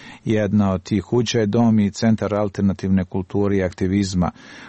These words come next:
poznata kao Crna kuća C K trinaest. Ovaj centar alternativne kulture i aktivizma bi tako za koju godinu mogao biti srušen,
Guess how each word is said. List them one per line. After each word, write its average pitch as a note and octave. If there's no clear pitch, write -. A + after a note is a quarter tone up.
poznata G#2
kao F#2
Crna G#2
kuća G#2+
C F#2
K F2
trinaest. F#2
Ovaj E2+
centar G2+
alternativne F#2+
kulture G2+
i G2
aktivizma G#2+
bi G#2
tako G2+
za G2
koju G2
godinu G#2+
mogao F2+
biti F#2
srušen, F2+